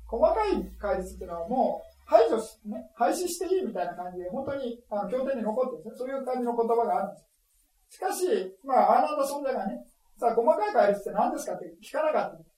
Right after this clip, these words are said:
それで死んだ後、亡くな-、<laughs> 死んだんですか？亡くな-、あの、涅槃に入られた後、そういうね、第一血流って、あの、お坊さんがね、アラカンが集まって、それを、あの、決定するのができなかったんですね。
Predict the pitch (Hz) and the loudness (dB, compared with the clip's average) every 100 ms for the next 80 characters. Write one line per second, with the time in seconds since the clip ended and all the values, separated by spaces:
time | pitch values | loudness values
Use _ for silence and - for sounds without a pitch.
0 | _ _ - _ _ _ - 339 349 311 | _ _ -20 _ _ _ -8 -2 -2 -2
1 | - 359 370 359 262 220 226 - 233 208 | -4 0 0 4 4 6 4 2 0 2
2 | - 214 240 247 190 185 185 240 247 - | 0 0 -2 -4 -6 -6 -4 -2 -4 -4
3 | - 202 196 185 - 269 214 202 208 220 | 0 0 0 -4 -2 2 4 4 6 6
4 | 220 226 208 190 269 262 - - _ _ | 6 2 2 2 4 4 2 -2 _ _
5 | - 208 190 247 254 - 214 220 226 220 | -2 0 0 -2 -4 -4 6 8 8 2
6 | 233 220 214 190 170 - - 247 220 - | 0 0 0 -6 -6 -8 -2 2 2 -2
7 | - 190 175 170 185 214 214 202 214 - | -6 -6 -4 -4 0 2 2 2 2 2
8 | 208 202 208 196 190 208 208 202 - - | 2 4 2 0 -2 -2 -2 -2 2 4
9 | - - - _ _ 240 277 285 269 220 | 4 0 -16 _ _ 0 2 6 8 8
10 | - 214 190 180 175 226 220 285 294 277 | 6 2 0 -2 2 2 2 -4 -4 -2
11 | 240 180 175 190 277 160 165 - - 214 | -2 -2 -4 -4 -4 -4 -6 -12 -18 -18